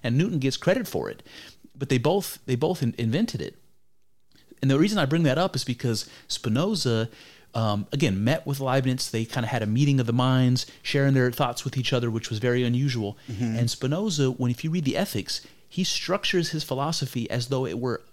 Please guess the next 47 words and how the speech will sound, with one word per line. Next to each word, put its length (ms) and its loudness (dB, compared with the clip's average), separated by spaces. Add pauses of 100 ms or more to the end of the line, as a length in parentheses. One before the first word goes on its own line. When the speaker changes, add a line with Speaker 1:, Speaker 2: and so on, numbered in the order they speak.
(120)
Speaker 1:
a 120 -4
math 400 -2
problem. 340 -12 (200)
Speaker 2:
Yeah, 440 2
I 240 -2
see. 200 -2
I 140 2
heard 200 2
a 40 4
lot 220 4
about 260 2
that 180 0
when 120 0
I 60 0
was 120 -2
doing 220 0
my 80 0
research. 400 -2
I 120 0
don't 380 0
really 400 2
understand 720 2
what 140 0
it 80 -4
means. 420 2
I 80 -2
mean, 100 2
I 100 4
have 120 0
some 220 2
vague 320 2
idea, 440 2
but 160 0
I 100 2
don't 220 0
really 320 0
know 140 -4
what 140 -6
it 80 -10
means. 440 -8
Speaker 1:
So 200 0
really, 420 2
really 300 4
vaguely, 680 0
I'll 60 -6
tell 240 0
you. 160 -2